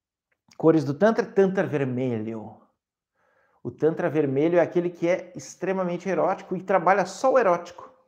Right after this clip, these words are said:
O Tantra vermelho serve pra isso. É, é, são as, as, as vivências diretamente pra casais, as vivências diretamente, casais que eu digo não casados, casais, pessoas com outras pessoas, né?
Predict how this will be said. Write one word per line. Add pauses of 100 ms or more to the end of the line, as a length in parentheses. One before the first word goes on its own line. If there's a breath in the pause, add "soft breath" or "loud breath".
(460)
O
Tantra
vermelho
serve
pra
isso. (680 soft breath)
É,
é,
são
as,
as,
as
vivências
diretamente (320 soft breath)
pra
casais,
as
vivências
diretamente,
casais
que
eu
digo
não
casados,
casais,
pessoas
com
outras
pessoas, (360 soft breath)
né?